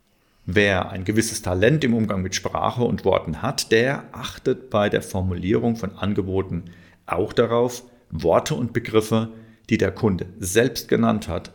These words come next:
zu wiederholen und zu benutzen. Das schafft Vertrauen beim Kunden, denn dieser erkennt,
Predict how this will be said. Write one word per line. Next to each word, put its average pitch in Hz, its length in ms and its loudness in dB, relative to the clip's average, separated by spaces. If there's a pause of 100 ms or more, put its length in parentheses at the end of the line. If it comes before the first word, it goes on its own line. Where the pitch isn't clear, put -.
zu 95 180 -4
wiederholen 107 800 2
und 98 340 -4
zu - 120 -12
benutzen. 92 500 -2 (1080)
Das 95 140 2
schafft - 280 -2
Vertrauen 107 440 0
beim 120 200 0
Kunden, 113 500 -2
denn 120 460 2
dieser 98 240 -4
erkennt, - 600 -2